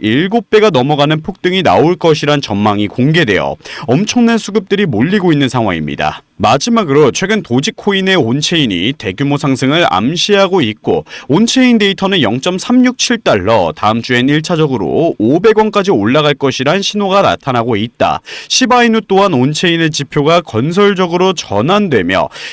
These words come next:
이십오 년도 사 분기부터는 도지와 시바이누를 모아가기 아주 좋은 시기다. 어, 이런 분석들이 전 세계에서 일관적으로 나타나고 있는 상태입니다. 자, 그렇다면 이 온체인 데이터가 무엇이길래 전 세계 기관들이 도지와 시바이누가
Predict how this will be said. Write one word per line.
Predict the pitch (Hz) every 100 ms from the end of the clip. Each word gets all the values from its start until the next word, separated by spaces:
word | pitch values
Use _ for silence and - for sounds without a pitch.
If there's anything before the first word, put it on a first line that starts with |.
| -
이십오 | 160 220 269 220
년도 | 220 170 156 165
사 | 123 123 131
분기부터는 | 156 147 139 135 170
도지와 | 160 110 113 123 123
시바이누를 | 123 160 160 160 139 92 85 135
모아가기 | 131 107 113 110 104 139 190
아주 | - 87 120 160 262
좋은 | 226 208 202
시기다. | 185 185 135 90 107 85 - -
어, | - 101
이런 | 160 226
분석들이 | - 196 233 - 147 143 123 - -
전 | - 151
세계에서 | 175 196 180 165 160 202
일관적으로 | 123 110 151 233 233 214 196 170 175 175
나타나고 | 120 92 123 117 110
있는 | 107 107
상태입니다. | 110 95 107 80 73 76 73 - - _
자, | - 160
그렇다면 | - 269 269 180 165 185 113 90
이 | 120 147
온체인 | 104 147 214 262 247 226
데이터가 | 202 170 170 156
무엇이길래 | 104 165 185 170 147 113 80 110 110
전 | - 123
세계 | 139 147
기관들이 | 131 135 131 123 113 156 156
도지와 | 110 139 202 202 202
시바이누가 | 196 - 226 233 185 110 87 92